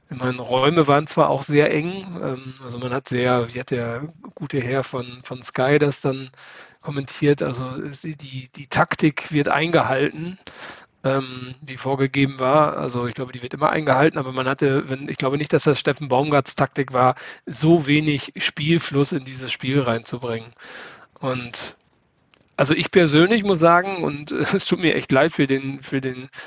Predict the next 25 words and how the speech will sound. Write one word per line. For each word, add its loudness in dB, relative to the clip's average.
ähm, -6
für -6
den -6
Kollegen, 0
aber 6
wenn, -4
äh, -2
Correa 6
am, -2
an -2
den -2
Ball 8
kommt, -2
habe 4
ich 2
immer 4
Angst 0
und -2
Respekt, 2
dass 4
gerade 2
gleich 2
ein -4
Fehler 6
passiert. -2